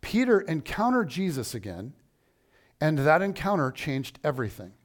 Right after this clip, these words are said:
So I, I want us to look at what happened between Peter and Jesus in John chapter twenty-one. This is after Jesus has been raised from the dead. It's after Jesus has appeared to the disciples a few times. And, and so on this particular morning, Jesus has just had breakfast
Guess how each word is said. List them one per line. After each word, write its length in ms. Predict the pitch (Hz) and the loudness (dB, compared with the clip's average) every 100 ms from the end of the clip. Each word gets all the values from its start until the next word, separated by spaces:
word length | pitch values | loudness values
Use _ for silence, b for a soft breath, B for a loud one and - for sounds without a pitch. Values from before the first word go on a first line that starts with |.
| _ _ b b b b | _ _ b b b b
So 140 | - | 4
I, 140 | 165 190 | 6 6
I 160 | 185 | 4
want 200 | 185 226 | 4 4
us 120 | 226 | 2
to 100 | - | 0
look 240 | 180 208 - | 2 4 2
at 100 | 160 | 2
what 160 | 160 | 2
happened 480 | 147 151 143 127 110 - _ _ _ | 6 4 4 -2 -6 -12 _ _ _
between 320 | 151 - 160 | -4 0 -2
Peter 300 | 151 185 185 | 0 0 0
and 100 | 139 | 0
Jesus 380 | 117 160 131 - | -2 -2 -4 -6
in 140 | 120 | -6
John 240 | 117 139 143 | -4 -2 -2
chapter 280 | 151 127 127 | 0 -2 -4
twenty-one. 480 | - 127 120 113 | -6 -4 -2 -2
This 160 | 117 143 | -2 -4
is 120 | 160 | 4
after 320 | 180 180 180 B B B | 4 4 0 B B B
Jesus 440 | - 196 170 160 - | 0 2 2 -2 -2
has 180 | 147 | -2
been 340 | - 156 151 131 | 0 2 2 4
raised 300 | 151 170 170 | 4 4 2
from 180 | 170 147 | 0 0
the 80 | |
dead. 280 | 131 147 123 | 4 6 6
It's 160 | 117 - B B - | 2 -4 B B 4
after 240 | 170 170 | 4 2
Jesus 420 | 127 165 175 175 | -2 0 0 -2
has 120 | 156 | -2
appeared 340 | 143 123 165 165 | -4 0 0 0
to 80 | 170 | -4
the 100 | 139 | -4
disciples 560 | 123 - 156 165 151 | -4 2 4 4 -2
a 80 | 127 | -6
few 220 | - 180 | -4 -4
times. 480 | 196 165 127 139 - b b b b b _ | -2 0 0 0 -6 b b b b b _
And, 260 | 151 156 160 | 0 2 2
and 240 | 160 151 | 0 0
so 220 | - 185 | 4 4
on 200 | 170 165 | 4 4
this 160 | 160 208 | 4 2
particular 500 | 202 - 196 190 160 | 0 0 0 2 2
morning, 300 | 151 185 175 | 4 4 4
Jesus 400 | 117 220 220 - | 2 2 0 -2
has 140 | 160 | -4
just 260 | 113 208 202 | 0 0 2
had 260 | 175 175 127 | 2 0 4
breakfast 680 | 156 165 127 120 - - | 2 4 0 -4 -6 -12